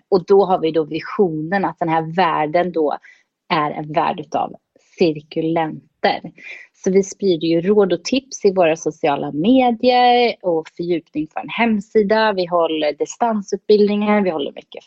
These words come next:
föreläsningar. Och det många kanske heller inte vet är att vi även rådgör regeringen i de här frågorna,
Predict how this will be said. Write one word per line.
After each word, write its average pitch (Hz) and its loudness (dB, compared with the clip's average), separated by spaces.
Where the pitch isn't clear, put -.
föreläsningar. 202 0
Och - -2
det 220 4
många 226 0
kanske 262 -4
heller 220 -2
inte 339 -4
vet 185 -4
är 214 4
att 185 -4
vi 190 0
även 170 -2
rådgör 170 0
regeringen 185 -2
i 240 -8
de 233 -12
här 233 -2
frågorna, 240 0